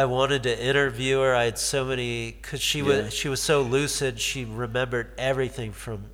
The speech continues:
Speaker 1: the
Speaker 2: That's
Speaker 1: time
Speaker 2: amazing.
Speaker 1: when she was little. And then so
Speaker 2: Yeah.
Speaker 1: we, it was just like she, after she took that fall, it, it wasn't, it was only a f-,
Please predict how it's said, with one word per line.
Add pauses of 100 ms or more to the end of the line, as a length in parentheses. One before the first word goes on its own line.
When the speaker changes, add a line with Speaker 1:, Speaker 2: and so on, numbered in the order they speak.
Speaker 1:
the
Speaker 2:
That's
Speaker 1:
time
Speaker 2:
amazing.
Speaker 1:
when
she
was
little. (240)
And
then
so
Speaker 2:
Yeah.
Speaker 1:
we, (1600)
it
was
just
like
she, (840)
after
she
took
that
fall,
it, (180)
it
wasn't,
it
was
only
a
f-,